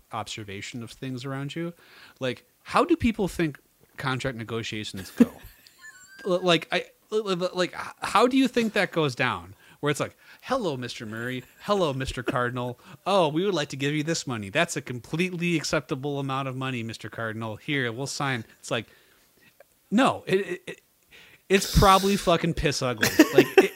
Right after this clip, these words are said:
Speaker 1: eh, li-, li-, like, every single time that happens, it's, it's piss ugly, dude. Like, it, it's,
Speaker 2: And if it
Speaker 1: it's
Speaker 2: doesn't,
Speaker 1: not fun.
Speaker 2: you're right. And if
Speaker 1: Yeah.
Speaker 2: it doesn't go that way,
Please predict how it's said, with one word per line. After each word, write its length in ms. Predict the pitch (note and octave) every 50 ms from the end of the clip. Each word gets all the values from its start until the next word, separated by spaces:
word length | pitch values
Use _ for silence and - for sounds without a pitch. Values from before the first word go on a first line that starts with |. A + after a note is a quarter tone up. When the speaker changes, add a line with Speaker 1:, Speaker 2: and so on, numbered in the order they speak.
| - -
Speaker 1:
eh, 240 | F#3+ G#3+ - G3+
li-, 120 | G3+ G3 G3+ G3+
li-, 160 | G#3 G#3+ G#3+
like, 240 | G3 G#3 G#3+ F3 -
every 320 | D#3+ F3+ G3 G3+ G3+ G#3+ G#3
single 320 | - - G#3 G#3 G#3 G#3 F#3+
time 280 | - F3+ F3+ F3+ F3+
that 120 | F3+ F#3 D#3
happens, 680 | D#3+ E3 E3 E3+ E3+ - C3 A#2+ A#2 A2+ - - _ _ -
it's, 260 | C#3+ C#3+ C#3 - - _
it's 140 | - D#3 C#3
piss 220 | - E3+ D3+ C3+ -
ugly, 300 | C3 A#2+ A2 G2+ G2 G#2+
dude. 240 | G2+ F2+ - - - _ - - - - -
Like, 140 | D3 D3 C#3 - - -
it, 160 | - E3+ E3+ - - - -
it's, 160 | E3+ D#3 -
Speaker 2:
And 120 | - G3+ F#3
if 120 | F#3 -
it 120 | G3 D#3+ F3+
Speaker 1:
it's 40 |
Speaker 2:
doesn't, 180 | F3 F#3 G3+ F3
Speaker 1:
not 280 | F3 E3+ F3 G3 - -
fun. 280 | - - G3+ G#3+ A3+ A3
Speaker 2:
you're 120 | G#3+ G#3
right. 320 | F#3+ F3+ F#3+ F#3+ E3 C3 -
And 140 | C#3+ D3 D3+
if 60 | F#3+
Speaker 1:
Yeah. 160 | G3+ G3 F#3
Speaker 2:
it 100 | E3 D3
doesn't 380 | E3 D#3+ F3+ F3+ G#3+ G#3 F#3+ D3+
go 180 | E3 E3 F3 E3
that 160 | D#3 C3 A#2+
way, 360 | C3 B2 B2 B2+ B2+ C#3+